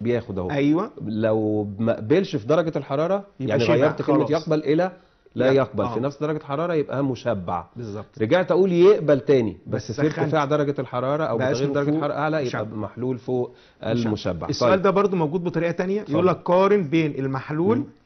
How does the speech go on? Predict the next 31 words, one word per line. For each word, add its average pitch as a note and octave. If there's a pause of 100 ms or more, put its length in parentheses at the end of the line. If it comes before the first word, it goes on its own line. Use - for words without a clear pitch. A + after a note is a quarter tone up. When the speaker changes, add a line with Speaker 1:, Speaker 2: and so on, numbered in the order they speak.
(160)
Speaker 2:
من C#3+
حيث F#3+
التركيز. C#3
من A#2+
حيث D#3
التركيز E3+
يعني C3+
هعرف F#3+
التلات E3 (240)
أنواع، C#3+ (280)
هقول D3
له D3
يعني C3+
إيه D3+
محلول D3
مشبع E3
وغير C#3
مشبع C3+
وفوق C3+ (180)
مشبع. B2
Speaker 1:
طيب، G#2+
نروح A#2+
Speaker 2:
وغير A#2+
Speaker 1:
ل-، A2+
Speaker 2:
الصيغة. A#2 (140)
ها. G#2+
Speaker 1:
نروح A#2+
لأسيوط A#2+
مع A2+
سلمى. A#2+ (160)
ألو. C#3+